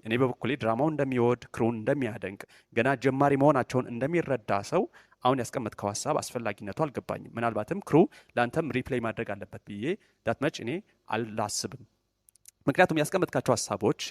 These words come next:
ጨለምተኝነት ያለባቸው ናቸው። እኔ በጨለማ ሰዎች የሚያስቀምጧቸው እ፣ ያሉትን ነገሮች ለምሳሌ እኔ ሁሌም የማልቀበለው አንድ ሀሳብ አለ። ሰዎች የሚሰጧቸውን ሀሳቦች በአሉታ ከጀመሩ ያኔ ማዳመጥ አቆማለሁ። ይሁንና ግን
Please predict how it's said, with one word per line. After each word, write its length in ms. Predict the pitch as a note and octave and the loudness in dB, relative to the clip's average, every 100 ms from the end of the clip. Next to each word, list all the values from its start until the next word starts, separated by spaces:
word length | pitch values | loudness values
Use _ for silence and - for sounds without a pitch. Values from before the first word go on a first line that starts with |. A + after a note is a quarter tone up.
| - _ _ _ _ - | -14 _ _ _ _ -2
ጨለምተኝነት 520 | C#3 D#3+ D#3 A#2+ A#2 | 2 4 2 -4 -4
ያለባቸው 460 | A2 G#2 G2 F#2 G2+ | -6 -4 -6 -8 -10
ናቸው። 280 | - - G2+ | -12 -12 -10
እኔ 140 | A2+ D3 - | -8 -8 -10
በጨለማ 440 | - - F#3+ D3 A2+ | -10 0 2 2 0
ሰዎች 260 | B2+ A2 - | 0 -2 -2
የሚያስቀምጧቸው 840 | G#2+ C3 - G#2 G2+ F#2 - G2+ G#2 - _ _ _ - | -6 -10 -8 -12 -6 -6 -6 -10 -10 -14 _ _ _ -2
እ፣ 80 | A2+ A2+ A#2 | 0 4 4
ያሉትን 340 | A#2 A#2+ B2 A#2+ | 4 4 2 0
ነገሮች 260 | G2+ G2 | 2 0
ለምሳሌ 360 | A#2 C3 - C3 G3+ B3 - | -2 -4 0 0 -2 -6 -6
እኔ 140 | C3+ G3+ - _ _ - | -2 -2 -4 _ _ 4
ሁሌም 260 | F#3+ F3 | 4 4
የማልቀበለው 640 | D3 C3 C3 A#2+ G#2 A2+ G#2+ | 4 2 0 -2 2 2 2
አንድ 200 | A2+ G2+ | 0 -6
ሀሳብ 260 | - F#2+ | -4 -4
አለ። 180 | G2+ - - _ - | -6 -12 -18 _ 0
ሰዎች 380 | F#3 E3+ G#3 - | 4 8 8 6
የሚሰጧቸውን 640 | C#3+ F3 D#3 - A#2 B2 - | -4 -2 0 0 0 -2 -2
ሀሳቦች 600 | B2+ - A#2 G2+ B2+ - - - | -4 -4 -2 0 0 0 -10 -2
በአሉታ 480 | C#3+ - F3 D3+ B2+ | 0 4 6 6 4
ከጀመሩ 420 | B2 A2+ A2 G2 G2+ C3 _ A2+ | -2 -4 -4 -2 -2 -4 _ 0
ያኔ 260 | A#2+ A#2 A#2 | 2 2 -4
ማዳመጥ 420 | A2+ A2+ G#2 G#2 - | -4 -4 -4 -6 -8
አቆማለሁ። 500 | - G2+ G#2+ - - - - _ D#3+ | -6 -6 -6 -16 -20 -20 -20 _ 6
ይሁንና 240 | G3+ F#3 | 10 8
ግን 160 | C#3 | 6